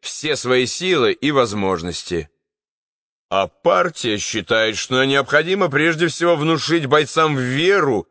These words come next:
в несокрушимую мощь нашей армии и неминуемое поражение любого агрессора.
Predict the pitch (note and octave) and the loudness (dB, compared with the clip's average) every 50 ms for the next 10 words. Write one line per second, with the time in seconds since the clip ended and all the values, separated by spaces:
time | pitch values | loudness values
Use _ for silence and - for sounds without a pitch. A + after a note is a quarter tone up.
0 | _ _ - F2 G#2 B2+ D3+ C#3+ - E3 C#3 C#3 D3+ D#3 C3 - - - E3 F#3+ | _ _ -10 -6 -4 -2 -2 -2 -2 -4 -2 -2 -2 -2 -2 -4 -2 0 0 0
1 | G3 F#3+ F#3 F#3 F3+ F3+ F3 E3 C#3+ C#3 C#3+ D#3 E3 D#3 - - C#3+ C3 B2+ C#3 | 2 2 2 2 2 2 2 2 2 2 2 2 2 2 -2 -2 0 0 2 2
2 | C#3+ - - D#3+ D#3 - - - G#2+ G#2+ G2+ G2+ G2+ G2+ G2+ G2 G2 G2 G2 F2+ | 0 0 -2 -4 -4 -2 0 2 4 4 4 4 2 0 -2 -2 -2 -2 -4 -6
3 | - _ _ _ _ _ _ _ - E3+ F#3 F#3+ F#3 F#3+ G3+ G3 G#3 G#3 F3+ D3+ | -8 _ _ _ _ _ _ _ -8 -4 -4 -2 0 0 2 2 2 2 2 2
4 | C#3 C3+ C#3 D3+ D#3+ E3 F3 F3 F3 D#3 - - A2+ G#2+ A2 G#2+ G2+ A2 C#3 E3+ | 2 2 2 2 2 2 2 2 4 2 2 2 2 2 2 2 2 2 2 2
5 | F#3+ G3 F#3+ F#3 E3+ C#3+ A#2 A2 G#2 F2 G#2 B2 C3+ C#3+ C3+ A2+ G2 F#2+ G2 G2 | 2 2 2 0 0 2 2 0 0 2 2 2 4 4 4 2 2 2 0 0
6 | F#2+ F#2 - - - G#2 G2+ G2+ G2 F#2 E2 | 0 0 -2 -4 -2 0 2 2 2 0 -2